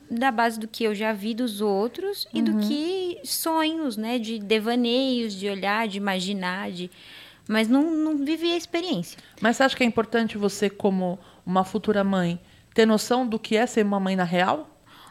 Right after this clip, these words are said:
Speaker 1: Olha, eu me, me pego me perguntando muitas coisas. Porque, por exemplo, na minha idade atual, vinte e oito anos,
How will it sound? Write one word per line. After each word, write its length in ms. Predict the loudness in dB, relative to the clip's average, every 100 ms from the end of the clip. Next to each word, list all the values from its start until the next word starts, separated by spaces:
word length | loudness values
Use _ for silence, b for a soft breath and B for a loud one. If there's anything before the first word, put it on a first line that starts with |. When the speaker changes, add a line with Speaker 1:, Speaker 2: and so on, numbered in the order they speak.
| 4
Speaker 1:
Olha, 480 | 8 8 8 4 4
eu 220 | 2 2
me, 300 | 2 2 0 -6 -20 _ _ _ -2
me 220 | 2 2
pego 320 | 2 0 2
me 100 | 2 2
perguntando 500 | 0 2 2 4 4
muitas 320 | 2 0 0
coisas. 320 | 4 4 2
Porque, 240 | -8 -6
por 220 | -2 2 4
exemplo, 480 | 2 0 -4 -4
na 100 | -2
minha 180 | 0 2
idade 340 | 2 0 0 -4
atual, 440 | -4 2 4 4
vinte 260 | 2 -4 -4
e 40 |
oito 220 | -8 -4
anos, 320 | -2 0 -2